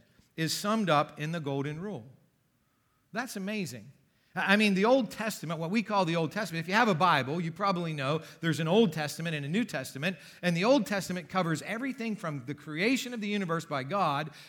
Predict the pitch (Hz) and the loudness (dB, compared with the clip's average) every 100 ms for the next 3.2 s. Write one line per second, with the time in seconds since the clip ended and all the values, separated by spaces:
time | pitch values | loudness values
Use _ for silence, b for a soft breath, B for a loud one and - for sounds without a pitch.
0 | B 185 196 214 214 170 151 - - 233 | B -4 -4 -4 0 2 0 -4 -8 -2
1 | 254 196 220 214 170 185 175 156 156 151 | -2 -2 -6 -4 -6 -4 -4 -4 -6 -10
2 | 170 127 175 156 151 - 147 139 165 208 | -10 -10 -10 -8 -10 -12 -12 -10 -2 -2
3 | - - | -2 -8